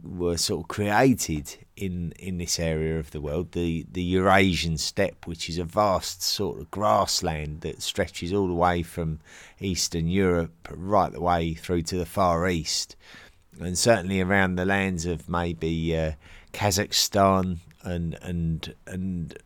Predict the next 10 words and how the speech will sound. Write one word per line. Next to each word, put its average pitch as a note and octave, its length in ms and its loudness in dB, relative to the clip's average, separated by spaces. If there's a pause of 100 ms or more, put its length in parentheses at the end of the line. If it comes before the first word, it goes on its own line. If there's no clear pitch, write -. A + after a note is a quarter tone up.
(340)
you A2+ 220 -4
know, D#2 200 -6
that, G2+ 320 0
that F2 180 -4
sort F#2 280 2
of F#2+ 80 4
Asian F2 400 6
area D#2 440 -4
of D2 240 -10
the, D2 200 -8